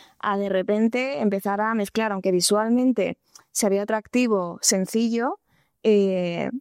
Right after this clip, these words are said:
no es minimalista, porque estamos mezclando. Entonces, en cuanto a formatos, pues yo diría que la mezcla, a lo mejor, de tirar desde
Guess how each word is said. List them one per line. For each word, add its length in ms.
no 300
es 160
minimalista, 580
porque 220
estamos 640
mezclando. 400
Entonces, 380
en 100
cuanto 400
a 140
formatos, 800
pues 500
yo 160
diría 480
que 420
la 140
mezcla, 340
a 60
lo 80
mejor, 560
de 500
tirar 400
desde 560